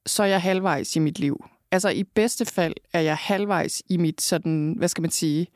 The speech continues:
jeg har sådan en idé om, jeg vil gerne blive rigtig gammel. Øh, heldigvis, altså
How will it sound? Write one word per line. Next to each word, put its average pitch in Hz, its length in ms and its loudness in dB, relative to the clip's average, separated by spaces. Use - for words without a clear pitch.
jeg 175 80 2
har 180 80 4
sådan 185 260 2
en 180 140 4
idé - 20 4
om, 151 220 0
jeg 185 120 4
vil 165 80 0
gerne 156 180 2
blive 165 160 -4
rigtig 165 240 0
gammel. 185 340 0
Øh, 151 680 4
heldigvis, 175 460 2
altså 123 240 0